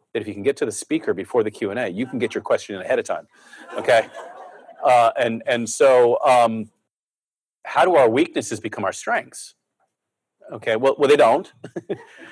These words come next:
But our weaknesses become an occasion for us to lean more on Christ and to rely on his grace more.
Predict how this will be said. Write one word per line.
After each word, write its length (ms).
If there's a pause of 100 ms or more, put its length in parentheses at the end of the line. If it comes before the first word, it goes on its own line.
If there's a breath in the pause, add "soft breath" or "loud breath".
(400 loud breath)
But 200
our 80
weaknesses 480
become 260
an 80
occasion 960 (800)
for 840
us 380 (120)
to 200
lean 580
more 560
on 200
Christ 640 (340)
and 140
to 100
rely 580
on 200
his 160
grace 540 (100)
more. 500